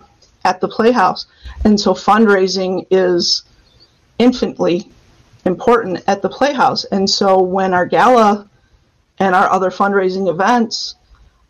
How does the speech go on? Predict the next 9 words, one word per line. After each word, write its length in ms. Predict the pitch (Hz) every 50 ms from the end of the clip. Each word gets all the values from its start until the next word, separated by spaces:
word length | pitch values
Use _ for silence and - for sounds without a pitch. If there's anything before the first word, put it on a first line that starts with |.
| _ _ _ -
have 320 | 202 190 180 175 175 175
been 240 | 196 175 175 156 160
canceled 580 | - - 196 233 240 254 - - 190 190 190
by 140 | 160 175 190
covid, 500 | 180 - - 220 226 226 208 190 180 - -
it's 200 | - 202 202 -
a 40 | 233
major 480 | 202 190 175 165 175 180 160 170 165
deal. 420 | 156 - 190 220 226 - - -